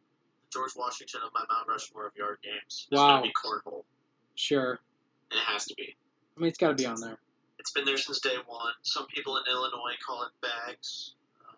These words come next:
Speaker 1: you guys
Speaker 2: Sure.
Speaker 1: are weird. It's cornhole.
Speaker 2: Bags.
Speaker 1: Um, yeah, come on. We're, you can use bags in a lot of things. You're throwing corn into a hole here. Whatever.
Speaker 2: Right.
Speaker 1: Anyway. Life goes on. So you got cornhole. Second, one of my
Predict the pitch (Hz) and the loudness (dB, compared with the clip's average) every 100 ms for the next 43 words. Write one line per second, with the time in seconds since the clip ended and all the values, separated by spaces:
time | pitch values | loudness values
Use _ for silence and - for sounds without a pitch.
0 | - 277 - 151 147 147 170 175 - 127 | -6 -2 2 4 6 6 4 2 -2 -4
1 | - - - - - 117 - _ _ _ | -8 -12 -6 -6 -8 -14 -16 _ _ _
2 | _ _ _ - - - 247 - 240 - | _ _ _ -18 -6 -2 0 0 -2 -4
3 | - 1077 1077 1077 _ _ _ _ - - | -2 0 0 -4 _ _ _ _ -8 -8
4 | - - - - _ _ _ _ - 117 | -10 -12 -12 -12 _ _ _ _ -12 -12
5 | - _ - - - - - - 113 220 | -14 _ -12 -10 -8 -6 -4 -4 -4 -6
6 | 101 101 - - - - - - _ - | -6 -6 -6 -8 -4 -2 -2 -6 _ -8
7 | 113 117 107 - 110 110 107 - - - | -4 -2 -2 -4 -4 -2 -2 -4 -4 -6
8 | - - - _ - 156 147 143 147 - | -4 -4 -4 _ -4 -2 0 2 0 -2
9 | - - _ _ _ _ _ _ _ _ | -6 -12 _ _ _ _ _ _ _ _
10 | _ _ _ _ _ - 127 139 - - | _ _ _ _ _ -2 0 0 0 -2
11 | - _ _ _ _ _ _ - - 139 | -6 _ _ _ _ _ _ -8 -2 0
12 | 143 - 135 117 - _ _ - 156 156 | -2 -4 -6 -6 -8 _ _ -6 -4 -4
13 | - - _ _ _ _ _ - - - | -6 -8 _ _ _ _ _ -12 -6 -4